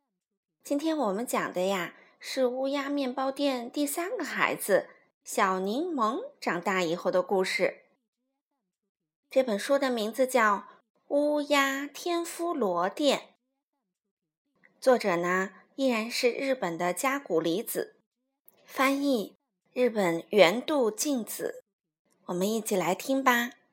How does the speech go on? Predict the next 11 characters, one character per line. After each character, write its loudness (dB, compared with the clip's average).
乌 -2
鸦 0
天 -2
妇 -4
罗 4
店。 0
泉 -6
水 -2
森 -6
林 -4
啊， -6